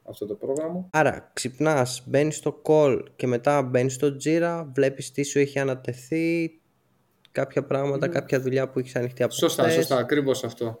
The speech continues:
Speaker 1: Ναι, και κάνεις, ε, ξεκινάς, ε, με έναν συντελεστή βαρύτητα, ας πούμε, τι πρέπει να βγει πιο, πιο γρήγορα, γιατί έχουμε release,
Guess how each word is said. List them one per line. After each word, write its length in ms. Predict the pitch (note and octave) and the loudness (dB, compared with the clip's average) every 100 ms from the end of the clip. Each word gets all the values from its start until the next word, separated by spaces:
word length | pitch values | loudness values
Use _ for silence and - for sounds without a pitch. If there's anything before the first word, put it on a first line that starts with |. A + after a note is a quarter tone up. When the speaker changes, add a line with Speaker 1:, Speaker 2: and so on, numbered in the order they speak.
| _ | _
Speaker 1:
Ναι, 180 | C3+ | -8
και 140 | C3+ G3+ | 2 2
κάνεις, 520 | G3+ G3+ F3+ D#3+ - | 2 2 2 0 -2
ε, 240 | D#3 D3+ D3+ | 0 0 -2
ξεκινάς, 600 | - E3 C#3 C#3 C#3 - | -2 -4 -2 -4 -4 -4
ε, 100 | C3 | -4
με 160 | C#3 E3+ | 0 4
έναν 240 | F3 E3 | 4 4
συντελεστή 540 | D3+ D3 C#3 C#3 C3+ D#3+ | 0 0 4 4 4 2
βαρύτητα, 500 | C#3 C#3 C#3 C#3+ A#2 | 6 6 4 0 -2
ας 140 | A#2 | -2
πούμε, 200 | C3+ B2 | -4 -4
τι 120 | A#2+ C3+ | -4 -2
πρέπει 320 | C3 B2 B2+ | 2 2 0
να 160 | A#2 | -4
βγει 280 | A2+ A#2 A#2 | -4 -2 -2
πιο, 260 | A#2 - A2+ A2+ G#2+ G2 G2+ _ _ _ | -2 -4 -2 0 0 -2 -6 _ _ _
πιο 180 | - B2+ | 2 4
γρήγορα, 680 | A#2 B2 A#2+ C#3 F#3 G#3 - _ _ | 4 2 4 4 2 0 -14 _ _
γιατί 460 | - B2+ C3 C#3 C3+ C3 C3 B2+ | 0 0 4 4 4 4 2 2
έχουμε 300 | B2+ B2+ A#2+ A2 | 2 2 -2 -4
release, 640 | G#2+ A2 C3 C#3 - - | -4 0 -2 -2 -12 -18